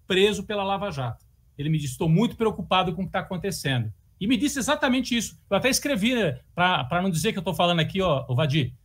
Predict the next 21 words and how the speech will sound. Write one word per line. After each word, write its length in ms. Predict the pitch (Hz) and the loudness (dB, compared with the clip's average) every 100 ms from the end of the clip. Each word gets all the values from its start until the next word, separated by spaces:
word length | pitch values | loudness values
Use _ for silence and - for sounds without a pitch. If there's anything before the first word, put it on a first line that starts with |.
| _ - | _ -10
assim 180 | 123 | -6
como 140 | 196 196 | -2 -2
você 120 | 190 | 0
fez 220 | 196 180 | 2 2
discurso, 400 | 156 - 202 196 | 0 -2 0 2
olha 120 | 196 | 2
aqui, 160 | 175 180 | 2 0
o 80 | 156 | 0
que 80 | 185 | -2
eu 20 | |
escrevi 360 | - 175 170 | 0 0 0
em 40 | 190 | 2
dois, 180 | 190 180 | 0 0
agosto 440 | 160 147 240 240 | 0 4 4 4
de 60 | 220 | -2
dois 180 | 214 185 | -2 0
mil 120 | 220 | -2
e 20 | |
quinze, 420 | - 175 127 101 - _ _ _ | 0 2 2 0 -8 _ _ _
depoimento 480 | 151 127 175 190 233 | -6 0 2 2 0
exclusivo, 580 | - 240 156 160 113 | -2 0 4 4 2